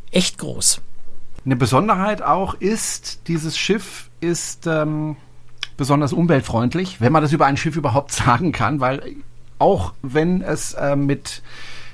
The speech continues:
Speaker 2: Gas betrieben wird, ähm, entsteht da t-, natürlich C O zwei und das nicht wenig. Aber zumindest mal, äh, ist, ähm, das Schiff ein deutlich saubereres Schiff als die Schiffe davor.
Speaker 1: Mhm. Also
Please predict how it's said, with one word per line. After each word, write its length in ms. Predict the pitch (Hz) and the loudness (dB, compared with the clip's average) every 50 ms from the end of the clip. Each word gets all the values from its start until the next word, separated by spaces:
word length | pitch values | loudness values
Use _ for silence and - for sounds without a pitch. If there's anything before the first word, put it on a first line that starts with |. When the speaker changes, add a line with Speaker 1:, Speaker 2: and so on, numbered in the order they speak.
| - - | -10 -4
Speaker 2:
Gas 380 | - 120 98 110 156 185 180 - | 0 2 4 6 4 4 2 0
betrieben 440 | - 180 - - 180 185 185 185 170 | -2 -4 0 2 4 4 6 4 4
wird, 360 | 170 180 185 185 185 - - - | 4 4 2 2 0 -4 -8 -6
ähm, 320 | 180 165 151 156 156 156 156 | -4 -4 -4 -2 -4 -4 -4
entsteht 400 | - 147 147 - - 165 156 156 | -4 -4 -2 -2 0 0 0 0
da 80 | 147 | 0
t-, 140 | 147 - 165 | -2 -2 -4
natürlich 500 | 160 156 147 139 - - 151 139 139 - | -2 -2 -2 -2 0 0 0 0 -2 -6
C 180 | - - 147 139 | -6 -4 -2 -2
O 60 | 131 | -2
zwei 440 | 110 - 127 113 113 127 147 170 175 | -4 -2 -2 0 0 2 2 0 0
und 180 | 170 151 135 139 | -2 -4 -4 -6
das 140 | 131 - | -6 -4
nicht 200 | 139 131 107 113 | -6 -6 -6 -4
wenig. 420 | 113 120 127 147 180 202 185 - - - - - - - - - - - | -4 -2 0 0 -2 -2 -4 -8 -14 -18 -20 -20 -20 -20 -20 -16 -6 -2
Aber 160 | 139 151 170 | 0 0 4
zumindest 520 | - 170 165 180 202 226 226 - - - | 6 8 8 8 8 8 6 4 2 2
mal, 420 | 202 196 190 190 190 190 190 196 - | 4 6 6 6 6 6 4 4 2
äh, 340 | 165 165 165 165 165 170 - - - | 2 4 6 6 6 4 2 -2 -4
ist, 400 | 190 175 - - - - - - | -4 -2 -2 -4 -6 -8 -4 -2
ähm, 400 | 165 151 151 147 147 147 147 143 143 - - | 0 2 2 2 2 0 -2 -4 -6 -8 -6
das 100 | - 135 | -4 -2
Schiff 320 | - - 175 180 - - - | 0 0 0 0 -2 -4 -6
ein 120 | 139 135 - | -6 -2 2
deutlich 400 | - 135 151 170 165 165 - - | 4 4 4 4 2 0 -2 0
saubereres 680 | - 120 123 165 185 185 160 175 165 156 170 147 - | 2 2 4 4 2 2 2 2 2 0 0 -2 -2
Schiff 300 | - 165 160 - - - - | -2 -2 -2 -2 -4 -8 -8
als 280 | - 135 139 135 - - | -6 -4 -4 -4 -6 -8
die 120 | - 131 | -8 -6
Schiffe 240 | - - 127 - 127 | -4 -4 -4 -4 -4
davor. 480 | 127 120 117 - 101 85 64 55 - - - - | -4 -4 -4 -6 -6 -6 -6 -8 -8 -12 -12 -8
Speaker 1:
Mhm. 280 | 131 117 113 123 143 - - - - - - - - | -6 -4 -4 -4 -6 -8 -10 -12 -12 -10 -10 -6 2
Also 260 | - 180 175 160 135 | 4 4 4 4 2